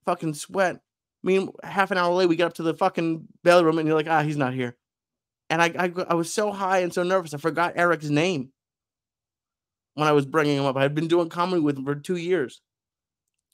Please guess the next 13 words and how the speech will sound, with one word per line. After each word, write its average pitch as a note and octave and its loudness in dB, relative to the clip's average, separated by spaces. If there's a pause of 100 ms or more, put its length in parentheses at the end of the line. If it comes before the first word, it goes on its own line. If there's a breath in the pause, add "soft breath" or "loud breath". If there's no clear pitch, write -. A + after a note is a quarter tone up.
You A2+ -16
convinced D3+ -4
me D3 0
that C3+ -6
Chappelle D3+ -2
wanted C3 -2
to C3+ -6
do B2 -4
thirty C#3+ 2
in B2+ -2
front B2 -8
of A2+ -8
me. - -14